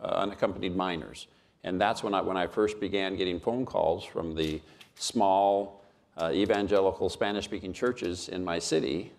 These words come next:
that were being asked by, uh, the federal government, "Can, can we bring three busloads of people to your church tomorrow? And will you take care of them, get overnight and feed them and get them on their, on their way to their next location?" And, uh, and, "Oh, by the way, they're gonna show up without shoes and without backpacks and without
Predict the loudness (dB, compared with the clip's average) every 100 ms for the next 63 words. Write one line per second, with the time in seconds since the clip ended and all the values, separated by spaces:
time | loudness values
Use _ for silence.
0 | _ -4 -2 -2 -2 -2 -2 -2 -2 -6
1 | 0 2 4 2 -2 -8 -8 -6 -2 0
2 | 2 2 0 0 -2 -6 -8 -12 -12 -12
3 | -2 0 2 2 2 2 2 -2 0 0
4 | 2 2 0 0 0 0 -2 -2 -2 -4
5 | -2 0 0 0 -2 -2 -6 -8 -8 -8
6 | -12 -10 -4 -2 -2 -2 -2 2 4 4
7 | 2 -2 -2 0 0 0 -2 -2 -2 -4
8 | -6 -2 -2 -2 -4 -6 -8 -6 -6 -4
9 | -4 -2 0 0 -2 -4 -4 -2 0 0
10 | -4 -6 -6 -8 -8 -8 -6 -10 -12 -20
11 | _ _ _ _ _ -2 0 2 0 0
12 | -6 -4 -2 2 2 4 2 4 2 0
13 | -2 2 2 2 -2 0 0 0 -2 0
14 | 0 -2 -4 -6 -2 -2 0 0 -2 -2
15 | -2 -2 -4 -12 -10 -8 -2 0 0 -2